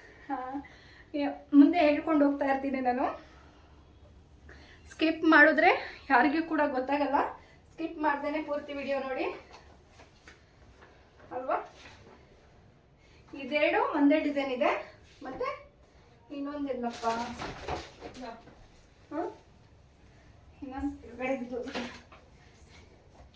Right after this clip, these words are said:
ಇದೆರಡು ಒಂದೇ ಡಿಸೈನ್ ಇದೆ, ಆದ್ರೆ ಕಲರ್‌ಗಳು ಬೇರೆ ಇದೆ, ಸರಿನಾ? ಇದೆರಡು ಒಂದೇ ಡಿಸೈನ್ ಇದೆ,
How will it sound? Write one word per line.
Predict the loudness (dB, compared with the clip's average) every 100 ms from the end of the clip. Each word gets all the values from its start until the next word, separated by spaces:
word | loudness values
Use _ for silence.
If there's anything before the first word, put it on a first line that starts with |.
| -20 -20 -20 -20 -14
ಇದೆರಡು | 0 6 6 6 2 -6 -18 -12
ಒಂದೇ | -10 -4 -4
ಡಿಸೈನ್ | -2 -2 -2
ಇದೆ, | 0
ಆದ್ರೆ | 0 0 -2
ಕಲರ್‌ಗಳು | 2 2 2 -2 -4 -4 -8 -6
ಬೇರೆ | -2 0 0
ಇದೆ, | -2 -6 -10 _ -20 -20 -14
ಸರಿನಾ? | -8 -2 0 0 -4 -10 -20 -20 -20 -16 -8
ಇದೆರಡು | -6 4 4 6 6
ಒಂದೇ | 6 4 4 2
ಡಿಸೈನ್ | 2 -2 -4
ಇದೆ, | -2 -4 -4